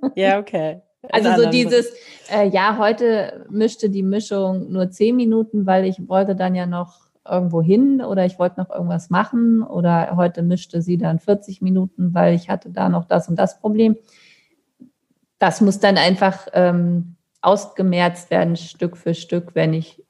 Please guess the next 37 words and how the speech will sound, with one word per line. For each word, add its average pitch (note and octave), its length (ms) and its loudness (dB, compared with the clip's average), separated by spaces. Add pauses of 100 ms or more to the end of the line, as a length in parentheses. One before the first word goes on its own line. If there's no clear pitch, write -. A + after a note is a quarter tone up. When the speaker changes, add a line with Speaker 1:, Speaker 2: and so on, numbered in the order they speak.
Speaker 1:
mich - 280 -4
da D3+ 260 2
tatsächlich D#3 540 -6
weiterentwickeln D3 640 -2
will. C#3 100 -8
Punkt. E3 260 -2
Speaker 2:
Ja. G3 220 0 (1400)
Wir F3+ 140 -6
wollten G#3+ 320 2
irgendwann A3 540 0
ja F3+ 200 4
auch F#3 140 2
<laughs> - 0 -
noch G3 160 4
mal F3 160 0
eine E3+ 140 0
Podcast-Folge F3+ 840 -2
machen E3+ 380 -2
mit E3+ 160 -2
einer E3 180 0
Anleitung, F3 1000 0
also D#3+ 180 -4 (260)
natürlich E3 580 -2
auch - 180 2
ironisch, G3+ 560 -4 (340)
wie F#3+ 100 -2
man F#3 200 2
auf F3 160 2
jeden G3+ 260 0
Fall F#3 220 0
verhindert, F3+ 400 0
mehr E3+ 140 2
als E3 160 -4
siebentausend D#3 640 -4
Liter D#3 260 -6
zu - 160 -6
melken. F3+ 380 0